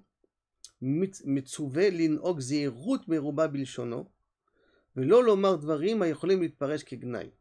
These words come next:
Un juif, il doit faire, il doit essayer de faire attention au maximum de son possible, bien entendu, de pas avoir un double langage.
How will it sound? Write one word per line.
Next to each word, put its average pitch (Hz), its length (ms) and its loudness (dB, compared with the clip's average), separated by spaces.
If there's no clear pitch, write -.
Un 123 140 -6
juif, 196 360 -6
il 123 100 -12
doit 127 120 -4
faire, 143 160 -4
il 135 260 -6
doit 147 140 -2
essayer 151 240 -4
de 131 80 -6
faire 127 180 -4
attention 127 440 -6
au 131 40 -4
maximum 139 540 -4
de 117 80 -8
son 101 180 -12
possible, 113 360 -8
bien 110 120 -6
entendu, 117 400 -10
de 131 60 -6
pas 202 180 0
avoir 190 240 2
un 160 40 0
double 156 260 -2
langage. 123 560 -4